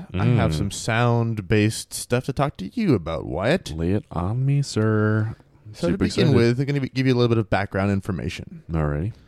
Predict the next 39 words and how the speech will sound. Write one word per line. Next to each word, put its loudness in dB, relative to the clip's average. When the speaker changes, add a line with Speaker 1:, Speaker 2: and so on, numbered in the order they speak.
Speaker 1:
noaa, 0
the -2
National -2
Oceanographic 0
and -6
Atmospheric 0
Administration, -4
is -4
a 0
U 0
S -2
scientific 0
agency 2
that -2
monitors, 2
you 2
guessed 2
it, 0
the -6
oceans 0
and -4
the 0
atmosphere. -2
Speaker 2:
That 0
ain't -2
what -2
I -2
heard. -2
Just -8
kidding. -10
Speaker 1:
<laughs> -20
Their 2
overall 6
mission 4
includes 2
five, 2
quote, 2
"fundamental 2
activities." -4